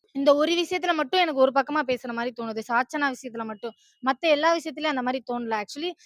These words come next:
ரயான்லாம் அவ்ளோ கேள்வி கேட்டு நெறைய விஷயங்கள் புரிய வச்சாரு. ராணவுக்கும் புரிய வச்சாரு. என்னன்னா எனக்கு இந்த சீசன்ல புடிக்காத விஷயம் என்னன்னா, யாரெல்லாம் நல்லா கன்டென்ட் குடுக்குறாங்களோ அவங்க உள்ள இருக்கவங்க எல்லாரும் பேசி பேசியே மொத்தமா ஆஃப் பண்ணி விட்டுட்டு கடைசி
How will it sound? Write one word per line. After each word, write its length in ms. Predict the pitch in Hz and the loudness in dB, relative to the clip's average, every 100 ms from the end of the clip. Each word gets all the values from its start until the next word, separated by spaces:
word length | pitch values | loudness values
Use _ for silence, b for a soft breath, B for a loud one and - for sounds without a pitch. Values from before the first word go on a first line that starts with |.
| b | b
ரயான்லாம் 640 | 240 240 294 349 349 320 320 | 2 4 4 2 2 4 4
அவ்ளோ 200 | 277 285 | 4 2
கேள்வி 320 | 285 285 294 254 | 2 -4 -4 -4
கேட்டு 240 | 269 285 | -2 -2
நெறைய 240 | 254 240 262 | -2 0 0
விஷயங்கள் 320 | 262 277 269 | -2 -8 -6
புரிய 200 | 254 277 | -2 -2
வச்சாரு. 320 | 262 254 294 320 | 0 0 0 2
ராணவுக்கும் 640 | 233 277 330 320 269 302 | 2 2 0 -2 -6 -12
புரிய 180 | 262 269 | -6 -4
வச்சாரு. 340 | 254 - 226 220 b b - | -4 -4 -4 -6 b b -4
என்னன்னா 360 | 294 392 370 403 | 0 2 4 2
எனக்கு 240 | 370 285 285 | 2 -2 -4
இந்த 240 | 302 339 330 | -2 0 0
சீசன்ல 420 | 381 392 381 381 _ | -2 -2 0 0 _
புடிக்காத 500 | - 320 339 359 349 349 | -6 -4 0 2 4 2
விஷயம் 260 | 311 302 | 0 -4
என்னன்னா, 260 | 269 240 247 330 302 b b 247 | -2 -2 0 -2 -6 b b 4
யாரெல்லாம் 640 | 277 330 392 370 349 370 | 6 8 6 6 4 4
நல்லா 400 | 294 285 320 381 | 2 -2 2 4
கன்டென்ட் 400 | 381 294 277 320 | 4 0 0 -4
குடுக்குறாங்களோ 540 | 277 269 254 247 233 269 | -6 -4 0 0 2 4
அவங்க 240 | 285 277 262 | 4 4 0
உள்ள 220 | 302 381 | 2 4
இருக்கவங்க 360 | 403 - 302 277 | 4 4 0 2
எல்லாரும் 300 | 285 320 - | 2 2 0
பேசி 260 | 302 330 | -2 -2
பேசியே 360 | 302 302 302 320 | -6 -6 0 0
மொத்தமா 340 | 294 240 311 285 | 0 -2 2 6
ஆஃப் 200 | 277 285 | 6 4
பண்ணி 180 | 302 269 | -2 -4
விட்டுட்டு 300 | 226 262 294 | -6 -6 0
கடைசி 360 | 262 285 359 | 0 0 -2